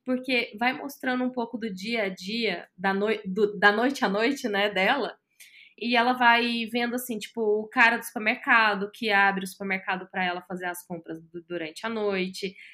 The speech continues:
Ela vai lavar lu-, vai lavar roupa à noite, porque as lavanderias têm vinte e quatro horas. Então,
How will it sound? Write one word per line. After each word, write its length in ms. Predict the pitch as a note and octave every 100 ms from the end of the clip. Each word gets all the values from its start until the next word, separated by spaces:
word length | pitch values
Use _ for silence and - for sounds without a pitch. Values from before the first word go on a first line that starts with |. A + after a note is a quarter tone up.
| -
Ela 160 | B3 A#3
vai 160 | A#3
lavar 320 | G#3+ G#3 G#3+
lu-, 160 | B3 B3 F#3+
vai 180 | G3 G3
lavar 340 | G3+ G3 G3+ A3+
roupa 560 | B3+ A3+ G#3+ G#3 G#3 G#3 _ -
à 100 | F#3+
noite, 460 | A3 G#3+ G3+ G3+ -
porque 180 | F#3+ F#3
as 120 | F3
lavanderias 560 | E3+ F#3 F3+ F3 E3+
têm 160 | F3+ F3
vinte 160 | F3 -
e 80 |
quatro 280 | - E3 A#3+
horas. 400 | A3 G#3 G3 G3 - _ A3+
Então, 320 | A#3 C4